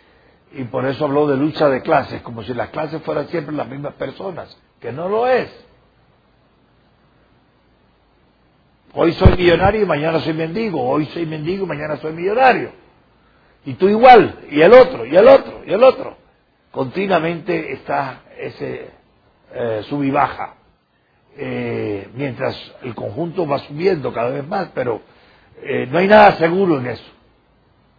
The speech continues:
nada seguro en eso. Entonces, eh, no hay conflictos de clases permanentes, no hay lucha de clases permanentes, porque las clases son diferentes.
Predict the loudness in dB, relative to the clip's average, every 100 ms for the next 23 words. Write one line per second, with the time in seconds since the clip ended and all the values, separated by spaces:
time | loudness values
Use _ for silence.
0 | _ 0 2 2 0 -8 -8 -10 -14 -20
1 | -20 _ _ _ _ _ _ _ -20 -20
2 | -12 -4 2 4 4 6 6 6 2 0
3 | 2 2 0 -4 -18 _ -20 -20 _ _
4 | -14 2 6 6 4 -2 0 -4 -4 -2
5 | -2 -2 -4 0 0 0 -4 -10 -6 -6
6 | -4 -4 -4 -6 -10 -16 -20 -20 -20 -20
7 | -20 _ _ _ _ _ _ _ _ _
8 | _ _ _ _ _ _ _ _ -6 -2
9 | 2 0 0 -6 -6 -6 -6 -6 -10 -20
10 | -20 _ _ -20 -20 -20 _ _ _ _
11 | _ _ -10 -8 -4 -4 -4 -8 -8 -12
12 | -14 -12 -10 -10 -10 -12 -18